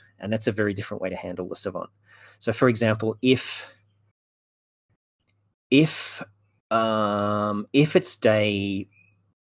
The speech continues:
one and there's an evil twi-, evil twin and good twin in the game, and the good team overwhelmingly believes that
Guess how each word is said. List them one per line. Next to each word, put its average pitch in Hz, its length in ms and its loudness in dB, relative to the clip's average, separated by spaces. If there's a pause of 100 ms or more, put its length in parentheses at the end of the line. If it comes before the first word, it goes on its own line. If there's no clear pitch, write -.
one 107 520 0 (720)
and 95 300 -2
there's 101 220 0
an 101 80 0
evil 107 220 2
twi-, 113 260 -4
evil 139 240 6
twin 110 380 0 (580)
and 101 320 -2
good 110 160 -2
twin 104 260 -2
in 95 160 -6
the 95 80 -6
game, 101 300 -4 (320)
and 104 200 0
the 110 40 0
good 131 260 2
team 110 260 2 (160)
overwhelmingly 117 1000 4
believes 101 760 -6
that - 500 -6